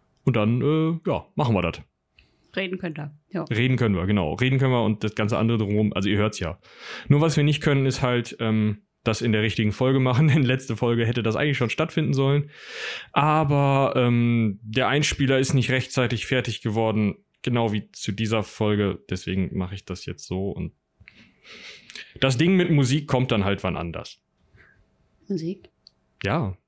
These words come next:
Speaker 1: so Einspieler haben doch immer so richtig nervige
Speaker 2: Oh, so ein
Speaker 1: Musik.
Speaker 2: Jingle, ja.
Speaker 1: Ja, so mit
Speaker 2: Ja, ähm, ich darf verkünden, ab nächster Folge geht's dann auch ein bisschen stringenter weiter mit Themen, oder?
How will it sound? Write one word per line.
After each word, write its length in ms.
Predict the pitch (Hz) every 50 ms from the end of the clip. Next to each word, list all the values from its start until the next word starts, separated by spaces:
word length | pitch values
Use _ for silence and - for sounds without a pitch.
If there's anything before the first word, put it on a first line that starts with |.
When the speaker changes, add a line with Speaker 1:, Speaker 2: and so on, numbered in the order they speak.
| _
Speaker 1:
so 80 | - -
Einspieler 400 | 101 127 135 - - 127 110 98
haben 100 | 113 123
doch 120 | 117 110
immer 120 | 117 113 110
so 100 | 104 110
richtig 280 | 120 117 - 123 101 -
nervige 380 | 113 117 139 139 - 117 113
Speaker 2:
Oh, 140 | 110 110 110
so 60 | 110 107
ein 100 | 110 127 131 135
Speaker 1:
Musik. 140 | - 196 202
Speaker 2:
Jingle, 320 | 202 202 202 196 190 190
ja. 720 | 190 190 190 196 190 190 190 185 185 - 107 113 131 123
Speaker 1:
Ja, 60 | 107
so 140 | 101 104 101
mit 300 | 101 104 98 - - _ _ _ _ _ _ _ _ _ _ _ _ _ - - - - - -
Speaker 2:
Ja, 280 | - 196 208 202 202 -
ähm, 260 | 208 214 226 226 220
ich 220 | 202 220 - -
darf 180 | - 202 214 214
verkünden, 500 | - 226 208 - 247 233 233 214 180 -
ab 140 | 190 - -
nächster 320 | - 202 220 226 - 247
Folge 380 | 233 - 220 220 220 214 208 196
geht's 180 | 180 196 196 -
dann 120 | 233 180
auch 100 | 175 190
ein 120 | 190 190 185
bisschen 340 | 196 202 - 220 202 196 196
stringenter 560 | - 190 190 190 180 185 190 190 208 185 175
weiter 240 | 175 180 - 175 175
mit 180 | 175 175 175
Themen, 340 | - 196 185 175 160 151 147
oder? 320 | 143 156 170 190 214 262